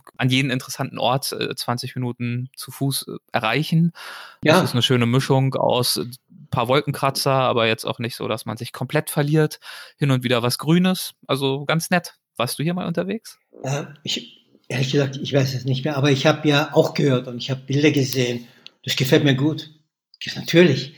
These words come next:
Speaker 2: Es gibt ja auch, ja, das sind ja auch Städte, die mehr Zeit hatten. Natürlich, also das wäre ja
Speaker 1: Ja.
Speaker 2: furchtbar zu sagen, jede amerikanische Stadt ist hässlich. Natürlich nicht.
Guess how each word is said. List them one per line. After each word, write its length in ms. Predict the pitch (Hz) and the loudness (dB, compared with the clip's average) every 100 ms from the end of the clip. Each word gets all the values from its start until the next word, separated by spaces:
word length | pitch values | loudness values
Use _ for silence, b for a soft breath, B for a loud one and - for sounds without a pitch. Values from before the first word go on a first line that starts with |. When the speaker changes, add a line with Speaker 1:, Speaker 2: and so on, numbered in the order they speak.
| b b | b b
Speaker 2:
Es 140 | 143 | -4
gibt 260 | - - - | -2 -2 0
ja 140 | 139 | 2
auch, 360 | 123 175 - - B B B B | 6 6 4 -4 B B B B
ja, 340 | 131 160 117 - | 2 4 2 -4
das 120 | - | -4
sind 100 | 139 | 0
ja 100 | 131 | 2
auch 60 | |
Städte, 320 | 127 131 127 120 | 0 -2 -4 -4
die 400 | 120 117 123 - | -2 -4 -4 -8
mehr 280 | 127 135 135 | 0 2 2
Zeit 220 | 139 127 | 0 0
hatten. 260 | - - 117 | -4 -6 -8
Natürlich, 720 | - - - 160 220 143 135 | -8 -16 -2 4 4 4 -2
also 160 | 135 107 110 - | -12 -16 -20 -18
das 120 | - | -14
wäre 100 | 117 | -8
ja 120 | 120 | -6
Speaker 1:
Ja. 100 | - | -6
Speaker 2:
furchtbar 260 | - 156 135 | -6 -6 -4
zu 100 | - | -4
sagen, 420 | 123 123 120 117 B B B _ | -2 -2 -2 -6 B B B _
jede 220 | 131 127 | 0 2
amerikanische 400 | 120 123 135 131 | 4 2 2 2
Stadt 180 | - 135 | 0 -2
ist 160 | 131 131 | -2 -2
hässlich. 300 | 156 131 - | -2 -4 -10
Natürlich 400 | - 139 123 127 | -6 -4 -2 0
nicht. 340 | 175 - - | -2 -2 -14